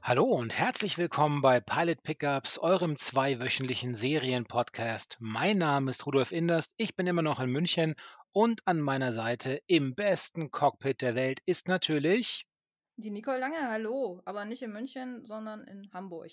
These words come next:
Speaker 2: Moin.
Speaker 1: Wow, Nicole, vielen Dank, dass du es wieder mal geschafft hast. Pünktlicher Abflug heute. Hm, ich hab das Gefühl, heute gibt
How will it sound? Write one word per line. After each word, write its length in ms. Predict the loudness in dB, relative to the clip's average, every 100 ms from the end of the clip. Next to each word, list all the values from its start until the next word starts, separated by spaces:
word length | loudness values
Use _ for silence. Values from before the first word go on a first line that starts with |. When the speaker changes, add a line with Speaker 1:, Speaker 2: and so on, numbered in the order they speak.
| -18
Speaker 2:
Moin. 280 | -16 -18 -20 _ _ _ _ _ -4
Speaker 1:
Wow, 280 | 0 0 0
Nicole, 360 | -2 0 0
vielen 320 | 0 -2 0
Dank, 180 | 0 -2
dass 160 | -4 -4
du 120 | -4
es 120 | -4
wieder 120 | -2 -2
mal 160 | 0
geschafft 400 | 0 0 0 0
hast. 360 | -2 -2 -6 -4
Pünktlicher 640 | -4 -2 -4 -2 0 0
Abflug 480 | -2 -4 -2 0 4
heute. 480 | 4 6 4 2 0 _ _ -20 -6
Hm, 320 | 0 4 4 2
ich 120 | -2
hab 80 | -2
das 120 | -4
Gefühl, 360 | -4 -2 0 6
heute 320 | 6 6 2
gibt 260 | 0 -4